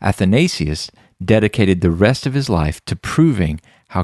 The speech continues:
catastrophic Arius's thinking was for healthy Christian living. Athanasius simply boggled at Arius's presumption. How could he possibly know what God is like other than as he has revealed himself?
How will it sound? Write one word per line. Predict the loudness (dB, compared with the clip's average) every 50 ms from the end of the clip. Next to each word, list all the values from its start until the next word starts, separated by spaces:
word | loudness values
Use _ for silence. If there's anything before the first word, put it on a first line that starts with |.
| -4 _
catastrophic | -10 -4 -2 0 0 0 -2 -6 -8 -2 0 2 2 2 0 -4 -6 -6 -10 -18 -16 _
Arius's | -2 0 2 2 2 2 -2 -2 -4 -6 -8 -8
thinking | -6 -4 -4 -4 -2 -2 -2 0 0
was | 2 2 2 2 0 -2
for | -4 -6 -6 -6
healthy | -6 -4 -4 -4 -4 -4 -4 -4 -4 -4 -4 -8
Christian | _ -4 -4 -4 -4 -4 -4 -4 -2 2
living. | 2 2 4 4 2 0 -2 -8 _ _ _ _ _ _ _ _ _ _ _ _ _ _ _ _ -20 -20 -20 _ -2
Athanasius | -2 0 0 0 0 2 2 2 0 0 -2 -2 -2 -2 -2 -4 -8 -14 _ _ _ _
simply | -4 -2 -2 0 2 0 -2
boggled | -2 0 0 2 2 4 2 2 2 2 0 0 0 -4 -4 -2
at | -2 -2 0 0
Arius's | -2 0 0 2 0 -2 -2 -2 -4 -4 -4 -4
presumption. | -2 0 0 0 0 0 0 0 0 0 -2 -2 -4 -4 -4 -8 _ _ _ _ _ _ _ _ _ _
How | -4 -2 -2 0
could | 0 0 0
he | 0
possibly | 0 -2 0 0 0 0 0 -2 -4 -2 0 0
know | 2 4 4 4 4 4
what | 4 4 4 2 2 2
God | 2 2 2 2 2
is | 0 -2 0
like | 0 0 0 0 -2 -4 -8 -16 _ _
other | 0 2 4 2 2 2
than | 2 0 0 0 0 -2 -2
as | -2 -2 -4 -2 -2
he | 0 0 2
has | 2 2 0 0
revealed | 0 0 0 0 0 0 0 0 0 0 0
himself? | -2 -2 -2 -4 -6 -8 -10 -10 -14 -20 -20